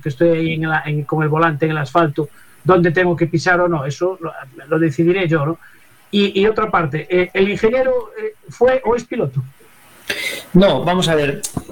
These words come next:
Speaker 2: son cosas diferentes. Un buen ingeniero no tiene por qué haber sido piloto. Lógicamente, si fue piloto, pues le va a aportar más, ¿no?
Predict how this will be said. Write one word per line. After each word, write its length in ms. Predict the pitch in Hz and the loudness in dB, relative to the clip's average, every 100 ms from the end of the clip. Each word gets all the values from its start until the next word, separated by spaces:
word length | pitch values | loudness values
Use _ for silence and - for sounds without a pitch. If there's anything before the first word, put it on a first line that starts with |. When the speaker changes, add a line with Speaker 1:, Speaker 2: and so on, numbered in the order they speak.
| - | -4
Speaker 2:
son 240 | 151 208 | 2 4
cosas 220 | 214 226 220 | 4 2 0
diferentes. 440 | - 160 139 139 | 0 0 -2 -2
Un 140 | 190 | 0
buen 140 | 202 214 | 0 0
ingeniero 360 | 214 202 202 | 0 0 0
no 140 | 190 180 | 0 0
tiene 220 | 180 175 | 0 -2
por 160 | 151 151 | -2 0
qué 80 | |
haber 120 | 156 147 | 0 2
sido 240 | 151 139 | 0 -2
piloto. 380 | 135 131 123 120 | 0 -2 0 0
Lógicamente, 580 | 139 151 151 156 151 147 | 0 0 0 0 0 -2
si 400 | - 147 143 139 | 0 0 0 0
fue 200 | - 151 | 0 0
piloto, 480 | 151 160 156 151 - - - - | 2 2 2 0 -2 -12 -20 -2
pues 160 | 139 131 | 2 4
le 120 | 139 | 4
va 80 | 147 | 2
a 20 | |
aportar 420 | 147 143 143 139 | 0 -2 0 0
más, 280 | 151 120 147 | 0 0 0
¿no? 180 | 190 | 0